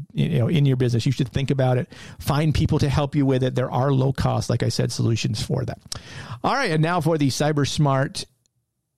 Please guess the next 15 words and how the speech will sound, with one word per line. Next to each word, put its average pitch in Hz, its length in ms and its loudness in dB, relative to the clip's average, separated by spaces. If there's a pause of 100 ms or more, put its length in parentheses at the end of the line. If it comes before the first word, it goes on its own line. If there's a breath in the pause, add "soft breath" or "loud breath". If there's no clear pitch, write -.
(420)
piece - 460 0
for 131 280 -2
individuals, 156 580 -2
for - 140 -2
you, 143 180 2
for - 160 -4
your 113 140 0
home 117 360 -2
family, 196 360 -2
for 127 140 -4
things 123 240 0
like 120 160 0
that. - 180 -2 (680)
This 139 240 0
week, 151 300 0